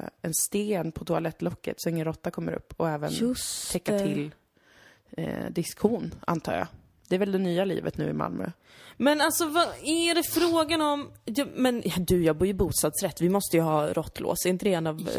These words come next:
Speaker 1: Jo, det borde ni.
Speaker 2: lyxgrejerna med att vara
Speaker 1: Ja, ni kan
Speaker 2: resursstark?
Speaker 1: bringa polisen om det kommer en råtta.
Speaker 2: Ja.
Speaker 1: Så kommer en insatsstyrka och skjuter ihjäl den råttan.
Speaker 2: Nej, vad hemskt.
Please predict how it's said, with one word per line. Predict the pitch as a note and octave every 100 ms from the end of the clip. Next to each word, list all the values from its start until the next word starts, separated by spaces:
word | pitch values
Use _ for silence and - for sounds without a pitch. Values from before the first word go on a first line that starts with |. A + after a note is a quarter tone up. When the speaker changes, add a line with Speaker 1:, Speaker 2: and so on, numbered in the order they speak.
| F#3+
Speaker 1:
Jo, | F#3+
det |
borde | F3+ F#3+
ni. |
Speaker 2:
lyxgrejerna | G3+ G#3 G#3+ A3 G#3 G3+ F3+
med | E3+ E3
att | E3
vara | E3 E3
Speaker 1:
Ja, | E3
ni | E3+
kan | F3 F#3
Speaker 2:
resursstark? | F#3 G#3 G3+
Speaker 1:
bringa | G3+ G3
polisen | - F#3+ F#3+ G#3+ - F#3+
om | D#3+
det | -
kommer | - -
en |
råtta. | F2+ - - F3+
Speaker 2:
Ja. | G#3 G3+ G3+
Speaker 1:
Så | A3 G3+
kommer | - F3 F3
en | F3+
insatsstyrka | - E3+ - - - F#3+ F3 E3+
och |
skjuter | - E3 E3+
ihjäl | F3 F#3+
den | F3 E3
råttan. | E3+ G#3+ G#3
Speaker 2:
Nej, | G3 F#3 F3+
vad | F3+ F#3
hemskt. | - G3 E3